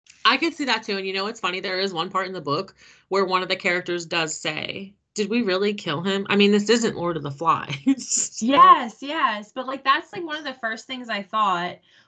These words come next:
Speaker 2: was, "Okay, this is Lord of the Flies, but they're not,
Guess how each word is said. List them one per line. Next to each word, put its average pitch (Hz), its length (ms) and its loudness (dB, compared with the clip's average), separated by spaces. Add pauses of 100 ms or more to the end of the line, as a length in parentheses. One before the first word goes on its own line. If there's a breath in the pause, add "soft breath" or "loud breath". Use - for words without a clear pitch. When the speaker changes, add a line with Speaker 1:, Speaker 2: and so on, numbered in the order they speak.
Speaker 2:
was, 214 380 0
"Okay, 202 560 -4
this 214 300 -8
is 233 160 -10
Lord 220 220 -4
of 196 100 -6
the 202 80 -6
Flies, 185 520 2
but 185 180 -6
they're 196 160 0
not, 190 500 4